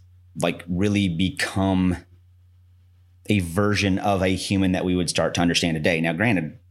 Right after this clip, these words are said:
this is only, like, you know, I said, you know, from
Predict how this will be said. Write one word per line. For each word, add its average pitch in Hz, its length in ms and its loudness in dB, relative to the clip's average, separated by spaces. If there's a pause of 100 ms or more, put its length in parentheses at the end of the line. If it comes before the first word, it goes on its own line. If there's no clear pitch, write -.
(240)
this 90 200 0
is 87 240 -2
only, 92 440 2
like, 85 240 -4
you 90 80 2
know, 87 80 2
I 85 60 0
said, 82 460 -2
you 85 60 -4
know, 85 120 0
from 85 340 0